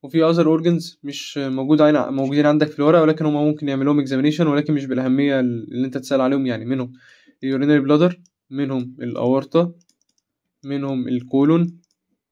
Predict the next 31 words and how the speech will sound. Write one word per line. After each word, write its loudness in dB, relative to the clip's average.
منهم 4
لو 6
أي 8
ماس 2
تانية 2
بقى 4
هنبدأ 2
نعلق 0
عليه. 0
أي -2
ماس، -4
ديبر -2
ماس، -2
تبدأ 0
تعلق 0
على 2
الماس -2
ديت -4
جاية -2
منين، 0
وتبدأ 0
توصفها -2
زي -2
ما -2
هنتفق -4
إزاي 2
بتوصف -4
أي 0
ماس -6
بتلاقي -2
دلوقتي. -6